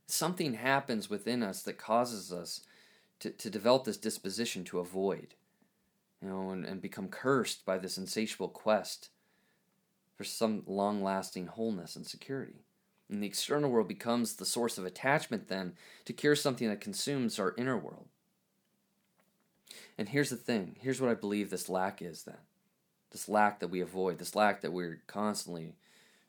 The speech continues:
are trying to, you know, fill, is, is really these consuming forces, um,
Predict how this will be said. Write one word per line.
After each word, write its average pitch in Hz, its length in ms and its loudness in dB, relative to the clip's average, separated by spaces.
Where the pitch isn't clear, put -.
are - 60 -10
trying 101 240 -4
to, 90 80 -6
you 85 240 -10
know, 78 220 -8
fill, - 520 -2
is, 110 300 -4
is 101 180 -6
really 131 320 4
these 107 240 2
consuming 120 560 0
forces, 98 800 -2
um, 90 440 -2